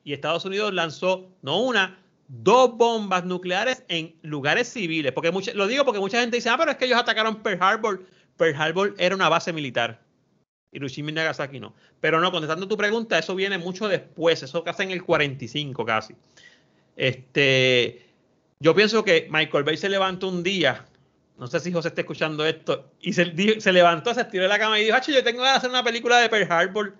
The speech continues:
Acho, la voy a hacer." Pa-, sue-, suena como eso. Y es bien verídico en la, en la película, me gustó mucho porque sí, Estados Unidos siempre vio la guerra como algo que ellos no se querían meter.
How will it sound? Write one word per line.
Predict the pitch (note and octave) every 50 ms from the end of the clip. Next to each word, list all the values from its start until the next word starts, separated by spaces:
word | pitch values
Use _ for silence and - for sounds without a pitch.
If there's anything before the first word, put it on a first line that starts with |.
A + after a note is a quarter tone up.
| _ _
Acho, | - G#3 - A#3+
la | A3+ F3+
voy | D#3+ E3 F3+ G#3
a | F#3+
hacer." | - - D3 E3 F3+ F3+ _ _ _ _ _ _ _ _ _ _ _ _ _ _
Pa-, | E3+ F3 G3
sue-, | E3 - G3+ A3 A#3+ F3+
suena | - - G#3+ A#3 A#3+ A3+
como | F#3+ F3+ E3 D3+ C#3+ C#3+
eso. | D3 D3 - - A#2+ C3+ - - _ _ _ _ _ _ _ _ _
Y | - D#3+ F#3 G3 F#3+ F#3+ F#3 F#3 F#3 F#3 F#3 F3+ F3+ - F#3 - - _ - _ _ _ _ _
es | - F3+ F3 E3+
bien | G3+ G#3+ G#3+ G#3+
verídico | A3+ A3 A3+ A3+ A3+ A3 G3+ G#3+
en | G#3 G#3
la, | G3+ G3+ G3
en | - F#3+
la | F#3
película, | F#3+ G3 G#3 A3 G#3+ G3+ F3
me | E3 D#3+
gustó | D3 C#3+ C3 F#3 F3
mucho | F#3 G3+ G3+ G#3 F#3
porque | E3 D3+ C#3+ D3+ C3
sí, | B2+ - D#3+ D#3+ -
Estados | - C3 - D3 D3+ E3 -
Unidos | F#3 F#3 F#3+ F#3+ F#3 F#3
siempre | - F#3 D#3+ D#3+ E3+ - F#3 F3+
vio | F3 F3+ F3+
la | F3 E3
guerra | F3 F#3 F#3+ F#3 F3+ E3+
como | D#3 C#3+ C3+ C#3
algo | D3 E3+ D#3+
que | D3+
ellos | C#3+ C#3+
no | D3 C#3+
se | E3 D3+
querían | C#3 C#3 C3+ C3+
meter. | C3+ C3+ B2 C3 -